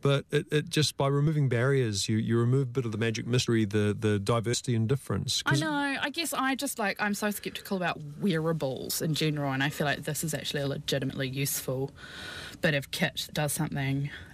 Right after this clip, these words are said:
Speaker 2: a bit different to, to your average headphones. The other, um, piece of, uh, kind of put out is called
Speaker 1: Wait, wait, wait, wait,
Speaker 2: What?
Speaker 1: wait, Anna.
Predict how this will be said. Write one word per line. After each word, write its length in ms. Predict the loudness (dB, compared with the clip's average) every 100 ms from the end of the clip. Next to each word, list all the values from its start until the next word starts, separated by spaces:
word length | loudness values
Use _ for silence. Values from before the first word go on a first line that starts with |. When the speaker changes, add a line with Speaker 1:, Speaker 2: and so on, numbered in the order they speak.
| 0
Speaker 2:
a 80 |
bit 160 | 0 2
different 420 | -2 -2 -2 -2
to, 200 | 0 -2
to 200 | 0 2
your 160 | 4 4
average 300 | 2 0 0
headphones. 440 | 0 2 2 2 -2 -6 2
The 120 | 2
other, 440 | 2 0 0 -2 0
um, 400 | -2 -2 -4 -6 -8 -12 -10
piece 300 | 0 0 2
of, 320 | -2 -6 -8
uh, 160 | -2 -2 -4 -10 -16 -6
kind 180 | -2
of 100 | -2
put 140 | 0 2
out 220 | 2 0
is 140 | -4 2
called 180 | 4
Speaker 1:
Wait, 140 | 4 2 _
wait, 220 | 0 0 0
wait, 200 | -2 0
wait, 100 | 0
Speaker 2:
What? 140 | 2
Speaker 1:
wait, 240 | 2 2 0
Anna. 340 | 0 2 2